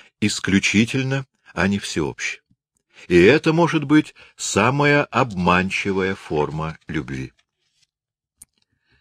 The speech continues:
Прежде всего, её часто путают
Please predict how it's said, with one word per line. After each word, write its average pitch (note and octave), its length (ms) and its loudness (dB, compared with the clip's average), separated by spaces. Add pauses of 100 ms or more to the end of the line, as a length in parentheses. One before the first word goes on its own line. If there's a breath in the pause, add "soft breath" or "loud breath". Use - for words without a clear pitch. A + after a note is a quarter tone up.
(200)
Прежде C#3 320 2
всего, D#3 540 4
её A2+ 220 2
часто C#3 420 0
путают C3+ 540 0